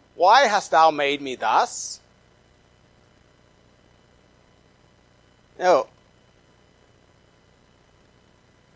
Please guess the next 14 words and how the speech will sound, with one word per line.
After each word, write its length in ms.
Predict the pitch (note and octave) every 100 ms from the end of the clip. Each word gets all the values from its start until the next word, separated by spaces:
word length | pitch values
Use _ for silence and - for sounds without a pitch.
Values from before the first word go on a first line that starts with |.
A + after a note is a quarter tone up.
| _ _ _ _ _ _ _ _ _ _ _ _ _
You 120 | D#3
know, 80 | D#3
we 140 | E3 A3+
need 100 | G#3+
to 80 |
accept 500 | F#3 - G#3+ A3+ -
what 320 | E3 F3+ G#3 D#3
God, 480 | F3 F#3 F#3+ F#3 - - _ _ _ _ _ _
where 200 | D3+ G3+
God 260 | F3 F#3 F#3+
has 220 | E3+ -
placed 460 | - G3 G#3+ -
us 400 | G#3 G#3+ G#3 - -
and, 480 | E3 E3 D#3 D3 C#3